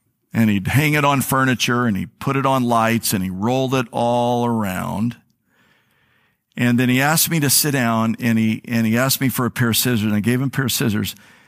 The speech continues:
and he cut the end of the toilet paper off and he gave it to me. In fact, I'll show you a picture of it. I've kept it. And he said, "This roll of toilet paper,"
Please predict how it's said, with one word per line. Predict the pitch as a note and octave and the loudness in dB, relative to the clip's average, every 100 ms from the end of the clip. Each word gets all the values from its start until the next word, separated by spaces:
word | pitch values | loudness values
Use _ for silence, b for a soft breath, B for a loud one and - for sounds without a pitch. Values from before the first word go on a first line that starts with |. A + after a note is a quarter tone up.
| b b - | b b -4
and | G#2 | -2
he | G#2 _ | -2 _
cut | - G3 - | -2 -2 0
the | - D3+ | -2 -2
end | - C#3 C#3 | 0 0 2
of | B2 G2+ | 2 2
the | A2 | 0
toilet | - B2 A2+ G#2 - | 0 -2 0 0 -2
paper | A2+ F#2+ - F#2+ - | -2 -2 -2 -6 -2
off | F2+ D#2 F#2+ - - - _ _ _ _ _ _ - | -2 0 -2 -6 -12 -20 _ _ _ _ _ _ -4
and | G2+ | -2
he | G2 | 0
gave | A2+ B2 | 0 0
it | G#2+ | -2
to | - G2+ | -2 -2
me. | F#2 | -2
In | |
fact, | F2 G#2 - | -2 -2 -4
I'll | F2+ | -6
show | - | -4
you | F#2 | -4
a | |
picture | - D3+ - - | -4 -6 -6 -10
of | A1 | -12
it. | - _ _ _ _ _ _ _ _ _ _ _ | -18 _ _ _ _ _ _ _ _ _ _ _
I've | F3 - | -10 -6
kept | - - - | -6 -6 -12
it. | - _ - A2+ - - _ _ _ _ _ _ _ _ _ _ _ | -16 _ -12 -12 -14 -20 _ _ _ _ _ _ _ _ _ _ _
And | A#2+ A#2+ | -2 0
he | A#2+ | 2
said, | - C3 A#2 | 0 0 -2
"This | G2 D3 G3+ A3 - - _ _ _ | -2 0 2 2 0 -2 _ _ _
roll | B2+ C#3 D3+ D3+ | -4 -2 -2 -2
of | B2 | -4
toilet | - B2 G2+ E2+ | -4 -2 -4 -4
paper," | G2+ F2 F2 G2+ | -4 -4 -6 -8